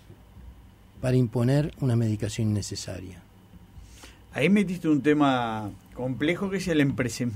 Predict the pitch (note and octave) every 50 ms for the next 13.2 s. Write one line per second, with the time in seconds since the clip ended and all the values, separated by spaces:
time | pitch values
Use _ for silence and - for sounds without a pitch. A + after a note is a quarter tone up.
0 | G#2+ - - B2 A#2+ A2+ B2 A#2 A2+ - G#2 - A2 A#2 A#2 A#2 C#3 D#3 C#3+ B2
1 | A2 G#2 G#2 G2+ G2 G#2 G2+ G2 G#2 A#2+ C#3+ D#3+ - F3 - - - - - G2+
2 | F#2 F#2 F#2+ C3 C3+ C#3+ E3+ - - D#3 D#3 D#3 D3+ C3 - G3 G#3 A3 A3+ A3
3 | G#3 G3 E3+ D#3+ D3+ D3+ D3+ D#3+ F3+ G3 F#3+ F3+ F3 E3 D3+ C#3 B2 C3 C3 C#3+
4 | D#3 D#3+ D3+ - D3+ D3+ D3+ C3+ C3+ B2+ A#2 C#3 D3+ D3+ C#3 B2 G#2+ C3+ C3+ C3
5 | - C3 A2+ G#2+ A#2 A#2 B2+ C3 C#3 C#3+ C#3+ C#3+ C#3 C#3 C3+ C3+ B2+ A#2 - -
6 | - - - - - - - - A#2 A#2+ B2 C3 B2+ - C#3 B2 C3 A#2+ G#2 B2
7 | A#2 G#2+ C#3 C#3 C3+ C3 A#2+ B2+ C3 B2+ A#2 G2+ B2 B2+ A#2+ B2 A#2 A2 B2 C3
8 | C3+ C3+ A#2 C3 A2+ - - A2 G#2+ G#2+ G#2+ G#2 G2+ G#2+ G#2 G2+ G2+ - C#3+ D3
9 | D3+ C#3+ C3+ B2+ A2 A#2 G#2 G#2+ A#2+ B2+ C3+ C3 C3+ C#3+ C#3+ - - - - -
10 | - - - - - G#2+ A#2 A#2 A2 - A#2+ A2+ G#2+ A#2 A2+ A#2 D3+ E3+ D#3+ D#3
11 | D3 B2 A2+ A2+ A2+ A2 G#2+ G#2 G2+ G#2+ G#2 - - B2 A#2 A#2 G#2+ A2 A#2+ B2+
12 | C3+ C#3 B2+ B2 A#2+ A#2 A#2 - C#3 C3 C3+ B2+ C3 C#3 C3+ B2 A#2 B2 C3 B2+
13 | - C3 - -